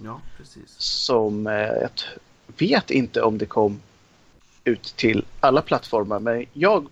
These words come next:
Speaker 2: spelade det första gången på trehundrasextio.
Speaker 1: Ja, det började ju där i alla fall. Sen är det möjligt att det har, eh, eh,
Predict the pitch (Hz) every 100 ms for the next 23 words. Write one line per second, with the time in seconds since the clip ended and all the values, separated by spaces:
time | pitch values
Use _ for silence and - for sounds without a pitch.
0 | _ - - 123 107 107 110 107 - 104
1 | 98 92 107 90 - - - - - -
2 | - - - 110 123 135 - 127 113 120
3 | 131 135 127 143 120 104 101 98 95 95
4 | - 98 95 - - 104 107 104 98 101
5 | 98 - 90 - 101 98 98 95 95 -
6 | - - - - - - 95 98 95 95